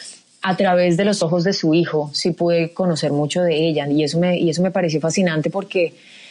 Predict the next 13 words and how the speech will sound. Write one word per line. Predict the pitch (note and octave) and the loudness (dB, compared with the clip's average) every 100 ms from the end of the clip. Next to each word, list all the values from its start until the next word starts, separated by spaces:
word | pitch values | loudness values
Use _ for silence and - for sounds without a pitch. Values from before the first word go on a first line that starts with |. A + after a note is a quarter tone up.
| - - _ _ _ _ - | -20 -20 _ _ _ _ -4
Porque | G#3+ F#3 F3+ E3+ - _ - | -2 0 0 -2 -4 _ -2
es | F3+ - | -2 0
con | - G3 | 2 4
ojos | G3+ G#3 G#3+ | 4 4 2
de | G#3+ | 2
amor | E3+ E3+ F3+ C#3+ - - | 4 4 2 0 -6 -6
también, | E3 D3+ D3 C3+ D3 | -2 0 0 -2 -4
que | - E3 | -4 -2
él | D#3 | 0
la | |
empezaba | E3 F3 D#3+ D3 | 0 0 -2 0
a | D3+ | 2
ver | E3+ E3+ E3+ D#3+ E3 | 2 2 0 -2 -10